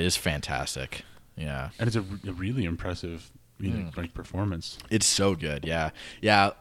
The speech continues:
Speaker 1: My whole family danced, right, except me. So, like, my dad was in, like, Dance Dads.
Speaker 2: That's awesome.
Speaker 1: Right. Uh, both my sisters, I think. I don't know if one of them did. I'm pretty sure. Uh, but my brother, right?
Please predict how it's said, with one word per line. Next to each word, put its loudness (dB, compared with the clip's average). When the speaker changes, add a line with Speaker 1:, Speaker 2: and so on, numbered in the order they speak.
Speaker 1:
My 2
whole 8
family 4
danced, -2
right, 0
except 4
me. 0
So, 0
like, 2
my 4
dad -2
was -6
in, -10
like, -14
Dance -4
Dads. -8
Speaker 2:
That's -12
awesome. -4
Speaker 1:
Right. 0
Uh, -4
both -4
my -2
sisters, -6
I -10
think. -10
I -8
don't -2
know -4
if -16
one -6
of -8
them -8
did. -10
I'm -8
pretty -6
sure. -8
Uh, 4
but -8
my -8
brother, 4
right? -2